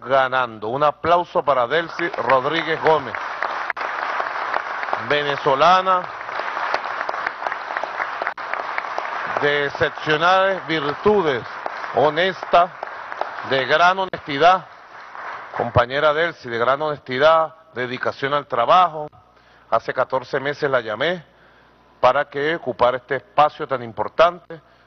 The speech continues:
Deja fortalecido el sistema, eh, de medios de comunicación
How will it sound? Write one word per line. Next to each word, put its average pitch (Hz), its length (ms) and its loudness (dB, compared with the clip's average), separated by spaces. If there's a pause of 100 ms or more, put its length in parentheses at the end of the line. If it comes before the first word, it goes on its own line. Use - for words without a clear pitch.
(540)
Deja 113 260 0
fortalecido 127 720 -4
el 135 60 -4
sistema, 143 600 -4 (1400)
eh, 87 460 -16
de 98 680 -4 (360)
medios 139 420 0
de 131 80 -2
comunicación 110 960 -2